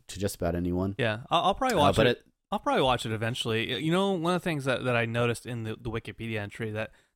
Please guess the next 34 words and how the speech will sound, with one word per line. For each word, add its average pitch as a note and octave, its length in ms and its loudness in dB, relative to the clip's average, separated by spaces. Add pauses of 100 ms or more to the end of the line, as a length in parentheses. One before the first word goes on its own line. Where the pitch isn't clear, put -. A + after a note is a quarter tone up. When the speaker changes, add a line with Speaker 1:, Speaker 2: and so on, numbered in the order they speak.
Speaker 2:
that - 60 0
was B2+ 140 0
really, D#3+ 480 2 (180)
was A#2 220 -6
really D#3+ 160 4
interesting B2 400 -2
to A2+ 60 -6
me A2 320 -8 (260)
was, B2 100 -2
like, C3 180 2 (180)
there, B2+ 260 0
it B2 140 -4
talks D3 260 2
about C3+ 140 4
a A#2 40 0
scene A#2+ 640 -2 (200)
where A2+ 600 0
he's, A2 720 -4
like, B2 180 -4
in B2 140 -4
a G#2+ 40 -2
court A2+ 440 -2 (280)
'cause A#2+ 120 -6
he's A2 160 -2
got A2 180 -2
a, A2 160 -8 (220)
he A#2+ 80 -2
was A2+ 100 2
arrested, G#2+ 560 -2 (320)
right? A#2 220 -2 (540)
And, B2 240 -2
uh, A2 360 2 (140)
in, A#2+ 280 -6
because B2 360 -2